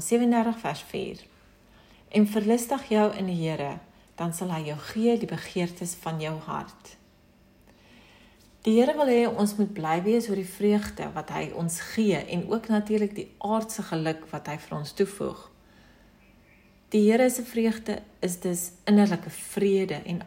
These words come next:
aardse vreugdes kan hierdie gevoel nie vir ons gee nie. Dit is dus 'n baie spesiale tipe vreugde. Maak nie saak wat jou omstandighede ook al is nie.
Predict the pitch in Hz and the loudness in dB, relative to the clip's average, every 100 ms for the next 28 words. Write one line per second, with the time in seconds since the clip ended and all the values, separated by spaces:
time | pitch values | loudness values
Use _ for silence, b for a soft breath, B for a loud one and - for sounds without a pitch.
0 | - 175 175 - 190 - - 202 196 - | -6 -6 -6 -8 -10 -10 -2 0 0 -4
1 | - - - - - _ 160 151 151 165 | -12 -12 -10 -12 -14 _ -6 -4 -4 -4
2 | 175 175 - 165 - 156 147 151 156 160 | -2 -4 -4 -8 -6 -6 -6 -6 -4 -4
3 | - - 156 - - 170 156 208 226 - | -6 -10 -8 -8 -8 -8 -6 -8 -14 -20
4 | _ _ b b b b b b b b | _ _ b b b b b b b b
5 | b b - 233 220 214 226 226 - 156 | b b -4 2 2 2 0 -2 -4 -2
6 | 170 190 - - 180 175 156 151 160 160 | 2 2 0 -6 -4 -4 -2 -2 -4 -6
7 | 170 156 156 - - 160 160 151 156 - | -8 -8 -10 -14 -12 -8 -6 -8 -10 -14
8 | - 214 - _ _ _ B B B - | -16 -16 -20 _ _ _ B B B -2
9 | 247 349 320 - 233 220 214 185 202 196 | -2 -2 -6 0 2 0 -2 -6 -4 -4
10 | - - 180 180 - 165 160 - - 151 | -4 -2 -2 -2 -4 -6 -4 -4 -4 -6
11 | - 165 - - | -4 -6 -8 -12